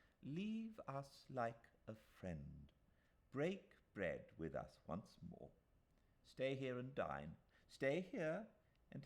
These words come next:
help us to spend our last evening with you as happily as like our first evenings,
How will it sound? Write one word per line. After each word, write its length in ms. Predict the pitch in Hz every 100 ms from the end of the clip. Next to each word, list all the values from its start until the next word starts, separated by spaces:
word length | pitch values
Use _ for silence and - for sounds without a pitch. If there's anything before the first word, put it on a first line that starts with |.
| -
help 260 | 165 131 -
us 100 | 73 - - -
to 80 | 123
spend 580 | - - 107 80 78 - -
our 280 | 90 101 104 107
last 400 | 113 107 - - - -
evening 460 | 113 107 98 98 95 98
with 160 | 117 101
you 400 | 101 131 139 - -
as 180 | - 113 - - - -
happily 420 | 170 165 120 107 101 - - - - - -
as 220 | 104 110 131
like 400 | 127 120 - - -
our 260 | 120 123 123
first 320 | - 71 - - -
evenings, 380 | 65 62 -